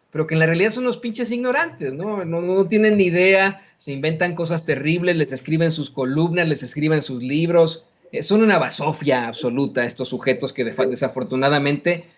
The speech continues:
detentan la intelectualidad en México, detentan el periodismo en sus cumbres y etcétera. Lo que no se entiende es que precisamente el gobierno de Ucrania,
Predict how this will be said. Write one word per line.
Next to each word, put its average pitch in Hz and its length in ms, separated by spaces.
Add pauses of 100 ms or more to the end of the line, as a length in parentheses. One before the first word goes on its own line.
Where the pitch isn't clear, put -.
(140)
detentan 160 640
la 120 80
intelectualidad 120 1000 (260)
en 123 200
México, 202 500
detentan 151 460
el 131 140
periodismo 135 480
en 135 60
sus 117 200
cumbres 185 420
y 117 60
etcétera. 98 540 (400)
Lo 151 160
que 160 100
no 247 140
se 294 100
entiende 180 640 (420)
es 151 160
que 208 360 (180)
precisamente 180 920
el 147 100
gobierno 151 460
de 175 60
Ucrania, 160 640